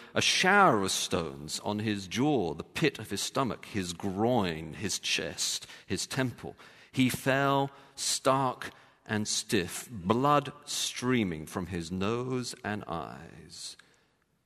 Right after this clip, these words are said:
The crowd dragged the body out of the city and melted quickly away before the Roman guards at the gate could identify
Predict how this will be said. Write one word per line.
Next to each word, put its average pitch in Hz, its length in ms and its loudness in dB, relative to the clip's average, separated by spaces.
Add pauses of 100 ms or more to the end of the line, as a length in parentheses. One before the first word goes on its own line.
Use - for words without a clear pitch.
(280)
The - 60 -10
crowd 131 680 0
dragged 113 800 0
the 113 120 4
body 110 600 -2
out 107 240 -2
of 101 100 -8
the 107 80 -4
city - 680 -6
and 98 280 -2
melted 120 640 -2
quickly 127 500 -4
away 101 480 2
before 95 320 0
the 90 80 -2
Roman 107 340 4
guards 85 360 -2
at 92 80 -10
the 95 80 -4
gate 95 400 -2
could 98 160 -4
identify 87 760 -2